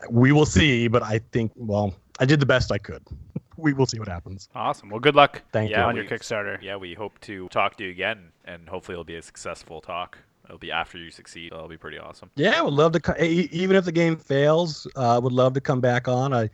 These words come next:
Speaker 1: I like to talk. I could do a whole interview on just the, the Kickstarter creation process or, or the marketing. Like, I've learned so much, and I guess being an, an educator is my background. Like, I just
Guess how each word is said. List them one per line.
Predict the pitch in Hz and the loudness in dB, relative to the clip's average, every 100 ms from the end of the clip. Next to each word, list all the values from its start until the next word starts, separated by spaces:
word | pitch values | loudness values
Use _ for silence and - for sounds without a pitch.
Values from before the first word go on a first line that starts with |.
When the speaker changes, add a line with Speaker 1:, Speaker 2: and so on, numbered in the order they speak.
| - | -2
Speaker 1:
I | |
like | 110 117 110 | 4 4 2
to | |
talk. | 110 123 117 | 0 0 2
I | 131 | 2
could | - 147 | 2 0
do | 139 139 | 0 -2
a | |
whole | 120 139 143 139 139 135 | 0 2 2 4 2 2
interview | 131 131 135 123 135 131 | 0 -2 -2 0 2 2
on | 123 | 2
just | 123 120 - | 0 0 0
the, | 127 120 113 - - - - | 2 4 4 -2 -20 -20 -4
the | 117 | 2
Kickstarter | - 143 151 131 131 | 4 4 4 4 4
creation | - 135 127 131 123 | 2 2 2 0 -4
process | 104 90 80 - 76 80 82 - | -6 -8 -10 -12 -14 -14 -16 -12
or, | 101 101 | -8 -8
or | 104 117 | 0 2
the | 110 | 4
marketing. | 110 101 107 110 95 92 | 4 6 4 4 -2 0
Like, | 98 113 | 0 2
I've | 110 | 4
learned | 113 117 113 | 4 4 2
so | - 104 | 0 0
much, | 101 104 101 90 - | 2 2 2 -2 -6
and | 95 92 87 - | -4 -4 -6 -2
I | 104 | 4
guess | 104 95 | 4 4
being | 110 104 | 2 4
an, | 101 92 98 - | 2 0 -2 2
an | |
educator | 127 131 123 - 120 113 | 4 4 2 2 4 4
is | 104 | 2
my | 104 | -2
background. | 95 110 113 117 101 95 92 | 0 2 0 0 -4 -4 -6
Like, | 92 95 | -6 -4
I | 104 | -4
just | 95 98 - | -2 -4 -6